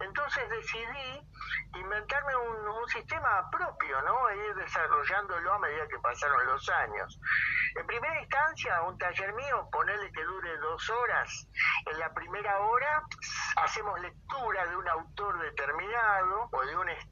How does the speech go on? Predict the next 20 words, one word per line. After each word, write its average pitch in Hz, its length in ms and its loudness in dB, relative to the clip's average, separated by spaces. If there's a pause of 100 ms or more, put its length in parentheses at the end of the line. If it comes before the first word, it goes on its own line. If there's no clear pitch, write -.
de 165 100 -4
una 175 140 -2
estética, 151 720 -4
un 151 160 -2
movimiento 139 1000 0
determinado, 127 580 0 (300)
como 107 180 2
el 110 80 0
surrealismo, 139 960 0 (220)
por 113 200 0
dar 143 180 2
un 117 120 2
ejemplo. 127 600 -2 (880)
Y 208 60 -6
en 233 300 -2
la 233 140 0
segunda 294 640 -2
hora 269 360 0
se 247 180 -2
trabaja, 285 880 4